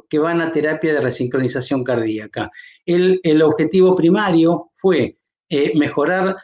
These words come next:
la clase funcional, mejorar la fracción de eyección,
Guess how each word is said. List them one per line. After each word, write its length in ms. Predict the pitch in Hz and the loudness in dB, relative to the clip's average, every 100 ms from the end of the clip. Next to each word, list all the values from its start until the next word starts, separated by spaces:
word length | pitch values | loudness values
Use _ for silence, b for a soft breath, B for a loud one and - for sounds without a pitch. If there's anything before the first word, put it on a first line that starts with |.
| _ | _
la 220 | - 139 131 | -4 -2 0
clase 300 | 151 147 131 | -2 -2 -2
funcional, 680 | 135 127 131 185 170 170 - - | -2 -2 -2 0 0 -2 -6 -8
mejorar 400 | 131 143 165 165 | -4 -2 -2 0
la 340 | 151 139 143 - - | 0 -2 -4 -8 -8
fracción 380 | 131 - 160 | -6 -4 0
de 60 | 147 | 0
eyección, 560 | 127 123 - 180 170 | 0 -4 -2 -2 -2